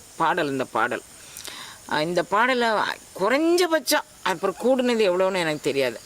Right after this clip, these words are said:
அத்தனை பாடல்கள் நான் எழு-, எழுதி விநியோகம் பண்ணியிருக்கிறேன். எல்லாருக்கும் திருமணம் நல்ல மாதிரி நடந்திருக்கு. ஒண்ணு ரெண்டு நடவாமலும் இருந்திருக்கு குழந்தைங்களா. அதனால எல்லாம் நடந்ததுன்னு நான் சொல்ல மாட்டேன். நூறு பேர் என்கிட்ட வந்திருந்தாங்கன்னா, ஏறத்தாழ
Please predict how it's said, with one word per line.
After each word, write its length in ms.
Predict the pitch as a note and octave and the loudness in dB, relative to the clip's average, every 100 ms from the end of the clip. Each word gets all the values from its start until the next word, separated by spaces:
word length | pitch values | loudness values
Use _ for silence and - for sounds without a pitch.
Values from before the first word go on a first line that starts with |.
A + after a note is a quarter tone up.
| - | -6
அத்தனை 680 | D#3+ F3 - - - C4 A#3 | -4 -6 -16 -6 0 2 2
பாடல்கள் 520 | G3 A3 B3+ A#3 A#3 | 2 2 2 0 0
நான் 180 | F#3 E3 | 0 0
எழு-, 340 | D#3+ D#3+ D3 | 0 0 0
எழுதி 260 | D#3 F#3 F#3 | 2 2 0
விநியோகம் 480 | D#3+ E3+ E3+ D#3+ | 0 0 0 -2
பண்ணியிருக்கிறேன். 440 | C#3 C3+ B2 D#3+ E3 | 0 0 -2 -4 -2
எல்லாருக்கும் 880 | G#2+ C#3 F3 G3 G#3+ A3+ A#3+ C#4+ C4+ | -2 0 0 2 2 0 0 -2 0
திருமணம் 460 | G#3 G3 F#3+ G#3+ - - - - - | 0 0 -2 -4 -8 -16 -16 -16 -4
நல்ல 280 | D#3+ F#3+ G3 | -2 0 2
மாதிரி 260 | G3 F3+ | 0 0
நடந்திருக்கு. 500 | E3 E3 F#3 A3 G3+ | -2 -2 -2 0 2
ஒண்ணு 120 | C4 | 2
ரெண்டு 260 | D#4 D#4+ D#4+ | 2 0 0
நடவாமலும் 640 | C#4+ B3+ C4 B3+ B3+ B3 | 0 2 0 0 0 0
இருந்திருக்கு 460 | A#3 A3+ A#3 G3 F3 | 0 0 0 0 0
குழந்தைங்களா. 380 | D3+ D3+ D#3 D3+ | 0 0 0 0
அதனால 400 | F3 G3+ E3 E3 | 2 0 0 0
எல்லாம் 540 | D3 C3+ F3 A3 C4+ | 0 0 2 2 2
நடந்ததுன்னு 380 | B3+ A3+ A3 A3 | 2 0 0 0
நான் 180 | A3 F#3+ | 0 0
சொல்ல 220 | C4 E3 | 0 -2
மாட்டேன். 300 | E3+ D#3+ F3 - - - - - - | -2 -2 -4 -10 -18 -16 -16 -16 -6
நூறு 420 | G3 A#3+ C4 B3 | 2 4 4 4
பேர் 340 | A3+ D4+ C#4+ A3+ | 2 2 2 0
என்கிட்ட 220 | G3+ F#3 | 0 0
வந்திருந்தாங்கன்னா, 880 | E3 F3+ F#3 F3+ D3+ C#3 C#3+ D3 B2 | 0 0 0 0 0 0 0 -2 0
ஏறத்தாழ 720 | E3+ A3 B3+ A#3+ G#3 G#3+ | 2 2 2 0 0 0